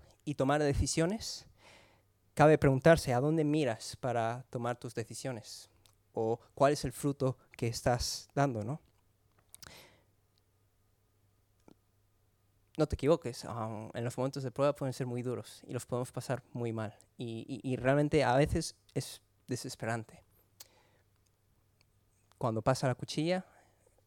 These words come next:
eso duele. Pero después de todo eso, ¿qué viene? Um, viene, um, desesperanza, viene enfado, viene rencor, o viene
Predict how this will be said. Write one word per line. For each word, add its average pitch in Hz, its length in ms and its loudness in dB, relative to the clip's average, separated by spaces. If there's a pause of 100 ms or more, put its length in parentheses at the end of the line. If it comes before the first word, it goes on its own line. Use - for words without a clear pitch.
(100)
eso 120 220 -6
duele. 120 340 0 (960)
Pero 127 140 4
después 165 300 -2
de 156 100 -4
todo 147 260 2
eso, 170 340 -4 (400)
¿qué 131 140 -6
viene? 113 380 -6 (840)
Um, 117 320 -2
viene, 139 560 4 (200)
um, 135 280 -8 (560)
desesperanza, 135 760 0
viene 131 220 0
enfado, 143 440 4
viene 127 240 2
rencor, 131 440 2 (1400)
o - 100 -6
viene 127 520 2